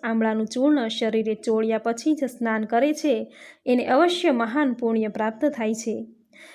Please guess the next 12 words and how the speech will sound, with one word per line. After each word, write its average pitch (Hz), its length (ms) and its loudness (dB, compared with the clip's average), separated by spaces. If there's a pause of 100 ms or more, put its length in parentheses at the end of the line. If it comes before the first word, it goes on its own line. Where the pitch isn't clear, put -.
(140)
વિદ્વાન 320 420 4
પુરુષો 262 460 0
આમળાના 226 600 0
ફળને 247 340 2 (140)
પાપને 233 400 0
હરનારું 220 500 2
બતાવે 220 420 0
છે, 214 220 -8 (560)
કારણ 220 300 2
કે 226 160 -2
ખુદ 285 380 0
બ્રહ્માએ 240 640 2